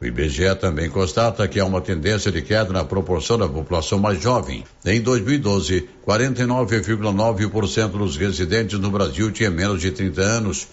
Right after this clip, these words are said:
No ano passado, apenas quarenta e três vírgula nove por cento dos moradores do país se situavam nessa faixa etária. De Goiânia, informou Libório Santos.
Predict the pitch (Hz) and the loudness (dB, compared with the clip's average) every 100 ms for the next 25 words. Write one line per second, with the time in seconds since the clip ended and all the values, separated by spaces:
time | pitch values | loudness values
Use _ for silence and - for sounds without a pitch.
0 | - - 67 78 78 78 69 95 87 82 | -18 -8 -2 -2 0 -2 0 0 0 -2
1 | 95 95 85 90 95 87 90 101 98 85 | 0 0 0 0 0 0 -2 0 0 0
2 | 95 87 87 101 87 95 98 98 90 101 | 0 0 2 0 0 -2 -2 -2 0 -2
3 | 98 90 87 85 95 73 78 76 95 104 | -2 -2 -4 -2 -2 -2 -4 -4 -2 0
4 | 117 110 135 98 101 104 110 101 104 98 | 0 0 -2 2 0 0 0 0 0 -2
5 | 87 85 - 101 123 117 67 58 - - | -2 -2 0 -2 2 0 0 -6 -8 -14
6 | - 69 95 127 101 110 117 113 110 101 | -4 -2 0 2 2 4 2 4 2 0
7 | - 147 147 - 95 - 76 95 69 55 | -4 -2 -2 0 0 0 0 0 0 -4
8 | 58 57 62 107 101 - - | -6 -6 -4 0 0 -2 -12